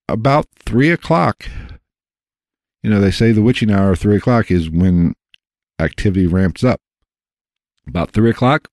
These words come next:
shut off like a faucet. The house went dead. Really didn't get a lot. We didn't get any responses on the ghost box. Um, the whole mood of the house changed. It lightened up.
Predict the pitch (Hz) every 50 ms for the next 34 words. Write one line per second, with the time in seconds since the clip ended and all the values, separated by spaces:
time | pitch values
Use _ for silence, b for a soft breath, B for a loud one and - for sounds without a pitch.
0 | _ _ _ _ _ _ _ _ _ _ _ _ _ _ _ _ _ _ _ _
1 | _ _ _ - - - - 98 92 95 90 - 95 92 87 85 87 76 - -
2 | 62 - - - - _ _ _ _ _ _ _ _ _ _ _ _ _ _ _
3 | _ _ _ _ _ _ _ _ _ _ _ _ _ _ - 76 71 71 82 87
4 | - - 82 76 73 - 87 87 92 95 95 _ _ _ _ _ _ _ _ _
5 | _ _ _ _ _ _ _ _ _ _ _ _ _ _ _ _ _ _ - -
6 | 65 71 85 90 92 85 95 95 95 95 98 95 92 92 95 92 90 87 - -
7 | _ _ _ _ _ - 87 87 104 107 110 104 95 90 87 98 107 113 110 104
8 | - - - 104 101 92 92 92 92 98 98 98 98 95 92 92 87 80 - _
9 | _ _ _ _ - - 113 113 110 - - 120 113 110 110 - - - - -
10 | _ _ _ _ _ _ _ _ _ _ _ _ _ - 80 82 82 82 78 78
11 | 76 71 69 _ _ _ _ _ _ _ _ - 82 82 67 - 104 101 98 92
12 | 87 85 85 92 98 104 107 107 110 107 104 92 98 104 101 101 101 - - -
13 | - 110 101 104 92 - - 73 67 71 82 87 98 90 90 104 101 107 101 104
14 | 104